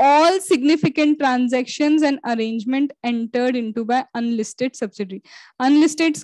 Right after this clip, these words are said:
अ, सब्सिडरी ने कोई बहुत बड़े ट्रांजैक्शन किए या अरेंजमेंट किए तो होल्डिंग कंपनी को बताना पड़ेगा।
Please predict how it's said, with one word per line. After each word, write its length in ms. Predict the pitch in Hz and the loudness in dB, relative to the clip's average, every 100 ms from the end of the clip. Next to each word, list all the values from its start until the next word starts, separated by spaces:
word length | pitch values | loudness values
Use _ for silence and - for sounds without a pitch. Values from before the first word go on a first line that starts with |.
| - | -2
अ, 220 | 277 269 | 2 2
सब्सिडरी 480 | 262 285 247 285 262 | 0 -2 -2 -4 0
ने 120 | 294 | 0
कोई 160 | 302 320 | 2 0
बहुत 320 | 240 247 269 | 2 0 0
बड़े 360 | 247 226 240 285 | -2 -2 0 0
ट्रांजैक्शन 720 | 277 262 247 247 - 269 262 | 0 0 0 -2 -4 -4 -4
किए 260 | - 262 | -2 -2
या 180 | 277 277 | 0 0
अरेंजमेंट 580 | 226 226 226 214 247 247 | -2 -4 -4 -4 -4 -4
किए 120 | 269 | -6
तो 140 | 311 | -4
होल्डिंग 340 | 262 233 214 226 | -2 -2 -4 -6
कंपनी 320 | 214 185 214 | -10 -12 -10
को 100 | 269 | -4
बताना 380 | 294 311 330 320 | -4 -2 -2 -2
पड़ेगा। 400 | 302 247 240 | -2 -4 -6